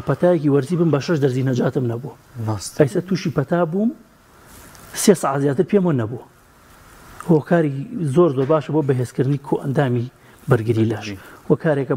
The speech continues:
Speaker 1: بۆ هێشتنەوەی پێست، قش بە شێوازێکی جوان و مێنیتەوە لە
Speaker 2: ڕاست.
Speaker 1: دەمەناوە.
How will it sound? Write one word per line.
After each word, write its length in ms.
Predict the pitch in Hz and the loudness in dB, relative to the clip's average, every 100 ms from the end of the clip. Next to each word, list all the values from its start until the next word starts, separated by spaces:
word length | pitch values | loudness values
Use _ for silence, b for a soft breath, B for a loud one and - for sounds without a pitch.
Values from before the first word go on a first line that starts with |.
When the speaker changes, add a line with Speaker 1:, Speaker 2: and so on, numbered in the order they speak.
| 131 | -2
Speaker 1:
بۆ 60 | 131 | 0
هێشتنەوەی 640 | 135 123 - 139 131 135 135 - - B B B B - - | -2 -4 -4 -2 0 0 -2 -8 -20 B B B B -14 0
پێست، 340 | 139 127 - - - - | 2 2 -2 -14 -20 -6
قش 200 | - 123 - - 214 - | -2 -2 -4 -12 -12 -10
بە 80 | 131 | -4
شێوازێکی 540 | 147 127 120 123 135 123 147 - B B B - 185 | 0 0 -2 -4 -2 0 -2 -8 B B B -6 -2
جوان 260 | 139 139 135 | 0 2 2
و 80 | 143 151 202 233 | 0 -2 -4 0
مێنیتەوە 400 | 147 135 127 131 127 | 2 2 0 -2 -2
لە 80 | 143 - - - - - - - - - - 117 | -4 -8 -18 -20 -20 -20 -20 -20 -20 -18 -6 -4
Speaker 2:
ڕاست. 180 | 104 | -2
Speaker 1:
دەمەناوە. 460 | - - - - - | -4 -4 -8 -16 -20